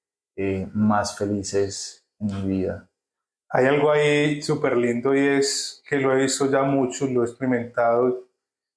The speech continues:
Speaker 2: y estoy seguro que esto va a ser cierto ahí, es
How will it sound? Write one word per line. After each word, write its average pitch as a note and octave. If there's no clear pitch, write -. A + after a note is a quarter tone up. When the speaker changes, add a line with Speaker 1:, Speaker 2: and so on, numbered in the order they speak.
Speaker 2:
y C3
estoy B2
seguro C#3
que A#2+
esto C3
va C3
a C3
ser C3+
cierto C3+
ahí, C3
es B2+